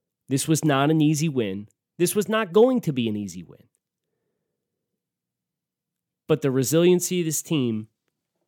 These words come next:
is definitely something we should not overlook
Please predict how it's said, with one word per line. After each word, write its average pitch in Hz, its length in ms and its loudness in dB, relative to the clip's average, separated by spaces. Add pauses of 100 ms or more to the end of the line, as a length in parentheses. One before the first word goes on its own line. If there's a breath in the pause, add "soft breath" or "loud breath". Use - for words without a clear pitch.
(840)
is 131 160 -2
definitely 139 400 -2
something 127 440 -4
we 123 100 -2
should 120 240 -6
not 113 180 -4
overlook 117 560 -4